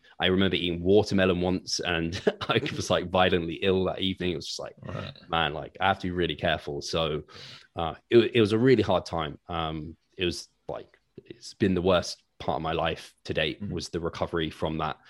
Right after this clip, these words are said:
Speaker 1: because not only was I struggling to feel well, I, I couldn't concentrate properly.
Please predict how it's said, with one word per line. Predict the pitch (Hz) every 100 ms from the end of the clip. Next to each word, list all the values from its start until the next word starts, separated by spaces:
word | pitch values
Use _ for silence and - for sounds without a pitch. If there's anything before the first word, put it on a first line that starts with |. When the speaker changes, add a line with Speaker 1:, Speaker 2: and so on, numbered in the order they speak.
| - - -
Speaker 1:
because | - 87 80 73 95
not | 98
only | 95 92 90
was | 82 85 78 - -
I | 90
struggling | - - 85 87 85
to | -
feel | - - 92 90
well, | 90 98 110 - - _ -
I, | -
I | -
couldn't | - 87 -
concentrate | 98 95 95 92 85
properly. | - 90 - 90 90 87